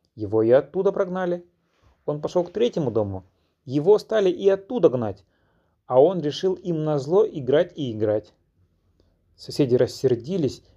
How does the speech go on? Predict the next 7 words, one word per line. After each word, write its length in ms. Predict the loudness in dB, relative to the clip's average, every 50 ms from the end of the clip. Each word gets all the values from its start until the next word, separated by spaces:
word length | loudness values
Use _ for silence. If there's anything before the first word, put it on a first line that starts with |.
| _ -18
выбежали 580 | -8 -4 -2 -2 0 0 -2 -4 -4 -4 -4
из 260 | -6 -6 -10 -12 -12 -6
дома 360 | 0 2 4 4 2 0 -8 -10
и 60 | -10
погнались 580 | -8 -8 -8 -6 -4 -4 -2 -2 -4 -4 -8
за 200 | -6 -4 -2 -2
ним. 420 | -2 -2 -4 -4 -4 -6 -6 -8